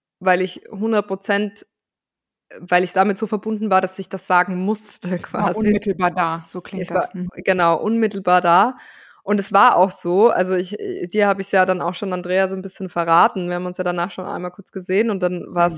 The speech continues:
Speaker 2: Mhm.
Speaker 1: also wir lagen auf dieser Matratze. Ich weiß noch, dass ich gedacht hab: "Oh, das ist die unendlich schönste"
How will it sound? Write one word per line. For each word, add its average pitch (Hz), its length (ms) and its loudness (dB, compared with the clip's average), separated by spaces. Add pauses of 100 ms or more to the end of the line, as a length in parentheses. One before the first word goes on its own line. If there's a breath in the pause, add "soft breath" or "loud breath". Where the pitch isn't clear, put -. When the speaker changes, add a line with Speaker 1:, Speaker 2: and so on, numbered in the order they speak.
Speaker 2:
Mhm. 175 40 -14 (1500 soft breath)
Speaker 1:
also 208 280 0
wir 202 80 8
lagen 202 260 6
auf 196 100 -4
dieser 202 220 -2
Matratze. 202 500 -2
Ich 202 100 -2
weiß 180 160 2
noch, 202 100 -6
dass 190 200 -10
ich - 60 -20
gedacht 190 300 -8
hab: 185 180 -10
"Oh, 180 120 -12
das - 260 -14
ist - 260 -14
die - 160 -12 (380)
unendlich 208 760 0
schönste" 202 1300 2